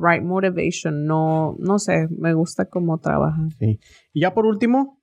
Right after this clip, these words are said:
Speaker 2: este, hay más, pero no quiero hacer tan largo esto, eh, lo que es desarrollador de aplicaciones.
Speaker 1: Mm, sí.
Speaker 2: Me gustaría, pero es algo muy, muy, o sea, que sí tienes que tener estudios, tienes que ser muy cerebrito, pero es una, hay, hay,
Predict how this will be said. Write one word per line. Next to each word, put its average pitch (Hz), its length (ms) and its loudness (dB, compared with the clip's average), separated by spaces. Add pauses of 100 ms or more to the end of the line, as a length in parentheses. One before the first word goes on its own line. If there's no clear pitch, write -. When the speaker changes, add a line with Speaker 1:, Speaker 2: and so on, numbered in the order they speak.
Speaker 2:
este, 139 300 0
hay 151 120 4
más, 180 220 2
pero 127 300 2
no 127 240 0
quiero 151 160 0
hacer 151 160 -2
tan 147 180 -2
largo 143 240 0
esto, 196 400 -2 (380)
eh, 135 640 2
lo 139 180 0
que 151 100 0
es - 160 -6 (120)
desarrollador 143 680 2
de 160 80 2
aplicaciones. 120 880 0 (160)
Speaker 1:
Mm, 156 560 -8
sí. 160 400 -8
Speaker 2:
Me 127 200 -6
gustaría, 131 540 0
pero 127 220 2
es 117 120 -4
algo 131 220 0
muy, 131 360 2
muy, 131 400 2
o 117 80 -2
sea, 113 180 -2
que 113 100 -10
sí 120 400 -2 (180)
tienes 127 260 2
que - 80 -4
tener 127 260 2
estudios, 131 480 2
tienes 127 220 -2
que 127 100 -6
ser 127 140 -2
muy 127 120 0
cerebrito, 123 560 0
pero 113 360 0 (420)
es 120 220 -4
una, 131 520 4
hay, 127 100 2 (120)
hay, 120 260 0